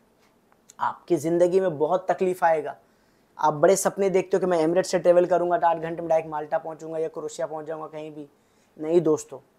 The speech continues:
रियलिटी ये है कि आपको पैसा बचाने के लिए Wizz Air से जाना पड़ेगा, जहाँ पे आपको रात भर एयरपोर्ट पे उतर के सुबह दूसरी फ्लाइट लेनी पड़ती है, क्योंकि पैसा बचता है। फैक्ट ये है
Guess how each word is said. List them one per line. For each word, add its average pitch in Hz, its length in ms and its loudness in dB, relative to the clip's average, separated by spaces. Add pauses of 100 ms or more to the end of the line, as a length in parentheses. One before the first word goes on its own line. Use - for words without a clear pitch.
(600)
रियलिटी 190 480 6
ये 190 180 2
है 160 200 -4
कि 170 140 -2
आपको 165 220 0
पैसा 156 320 -2
बचाने 160 360 -4
के 165 80 -6
लिए 147 160 -6
Wizz 156 180 -2
Air 160 120 -2
से 165 140 -10
जाना 147 220 -8
पड़ेगा, 143 360 -14 (440)
जहाँ 151 240 -4
पे 165 120 0
आपको 165 300 2
रात 156 200 -2
भर 160 180 -8
एयरपोर्ट 151 400 -6
पे 156 80 -14
उतर 156 200 -10
के 165 120 -14
सुबह 165 240 -8
दूसरी 156 280 -12
फ्लाइट 151 320 -12
लेनी 156 160 -8
पड़ती 151 260 -14
है, 151 40 -16
क्योंकि 165 180 -14
पैसा 156 320 -10
बचता 147 420 -12
है। 131 220 -12 (1080)
फैक्ट 185 420 0
ये 180 220 2
है 165 160 -6